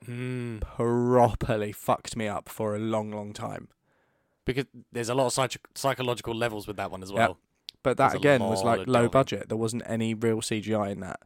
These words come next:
Speaker 1: Yeah.
Speaker 2: It was scary people. It was like, like, the one bit in there, that, that in that film that gets me is where her and her mates are in her bedroom.
Speaker 1: Hmm.
Speaker 2: And she's like, "It's coming, it's coming." And they were like, "It's not, it's not. There's nothing outside the door." And then from the black,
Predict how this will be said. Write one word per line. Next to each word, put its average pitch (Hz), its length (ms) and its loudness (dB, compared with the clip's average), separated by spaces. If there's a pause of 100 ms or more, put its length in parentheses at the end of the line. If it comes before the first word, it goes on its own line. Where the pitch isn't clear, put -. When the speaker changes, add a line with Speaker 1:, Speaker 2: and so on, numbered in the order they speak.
Speaker 1:
Yeah. 90 140 -6 (320)
Speaker 2:
It 107 160 0
was - 380 -4 (340)
scary 110 340 2
people. 107 460 -2
It 113 80 0
was 107 160 -4
like, - 240 -2 (1200)
like, 110 160 0
the 110 60 -2
one 131 220 2
bit 123 180 -2
in 113 100 -6
there, 117 360 -2 (380)
that, - 320 -4
that 127 160 2
in 127 120 -2
that 117 180 -2
film 110 160 -4
that 110 120 -6
gets - 280 0
me 107 260 -8 (720)
is 127 140 -8
where 123 120 4
her 117 160 2
and 113 80 0
her 113 60 2
mates 120 280 0
are 113 40 -2
in 110 60 -4
her 110 80 -2
bedroom. 120 500 -4 (160)
Speaker 1:
Hmm. 120 200 -8 (920)
Speaker 2:
And 131 100 -6
she's 127 140 0
like, 120 140 4
"It's - 100 -6
coming, 185 240 2
it's 113 100 -8
coming." 143 260 -2
And 120 100 -4
they 139 60 -2
were 139 120 0
like, 139 220 -6 (560)
"It's - 240 -4
not, 254 240 2
it's - 140 -8
not. 220 140 -2
There's 170 140 -2
nothing 185 280 0
outside 160 320 -2
the 160 80 -16
door." 160 280 4
And 113 160 -4
then 117 140 -2
from 123 280 -2
the 117 60 -4
black, 117 500 -2